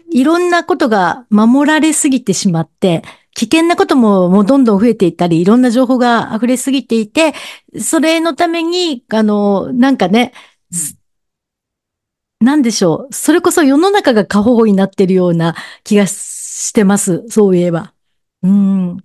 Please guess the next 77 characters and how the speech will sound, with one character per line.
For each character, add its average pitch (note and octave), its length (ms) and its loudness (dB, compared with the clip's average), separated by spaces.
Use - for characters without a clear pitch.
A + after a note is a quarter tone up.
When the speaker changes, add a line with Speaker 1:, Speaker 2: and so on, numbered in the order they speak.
Speaker 2:
だ A#3+ 60 -12
か A#3+ 120 -12
ら、 A#3 160 -6
例 A3 260 -14
え C4+ 60 -10
ば G3 100 -12
私、 F3 380 -14
あ F3 100 -12
の、 E3+ 320 -18
な F3+ 140 -10
ん F3 80 -14
か、 - 440 -18
あ D#3 160 -18
の、 D3+ 540 -20
朝 G3+ 260 -8
ね、 B3+ 260 -12
Speaker 1:
う G#3+ 60 0
ん。 - 20 2
Speaker 2:
あ G#3+ 220 0
の、 G3 60 -6
車 F3 180 -10
で E3 100 -20
出 E3 100 -18
か F3 120 -16
け F3 80 -16
た E3+ 100 -16
り D3+ 80 -18
な D3 80 -20
ん C#3 60 -20
か - 100 -20
す - 120 -20
る D3+ 120 -20
と、 E3 300 -16
こ C#3+ 140 -20
う、 - 20 -20
旗 F#3 320 -10
持 G#3 120 -8
ち G3 160 -18
の F#3+ 120 -8
お F#3 60 -8
父 F#3+ 180 -10
さ E3+ 100 -20
ん D3+ 60 -20
や D3+ 80 -20
お D3+ 40 -20
母 E3 200 -18
さ D#3+ 100 -20
ん D3+ 60 -20
が D3+ 100 -20
い D3+ 80 -20
て、 D3+ 100 -20
子 F3 140 -18
供 F#3+ 200 -8
た D#3+ 120 -18
ち D3+ 160 -20
危 D3+ 160 -18
な D#3+ 120 -16
い D#3 40 -16
と D3 100 -20
こ - 120 -20
う D3 40 -20
や C#3 40 -20
っ - 20 -20
て C#3+ 80 -20
渡 D3+ 220 -18
し D#3+ 80 -20
て D#3 80 -20
る D3+ 60 -20
じ D3 80 -20
ゃ - 20 -20
な B2+ 80 -20
い - 20 -20
で - 60 -20
す - 60 -20
か。 - 160 -20
Speaker 1:
は F#3+ 240 -2
い。 - 120 -14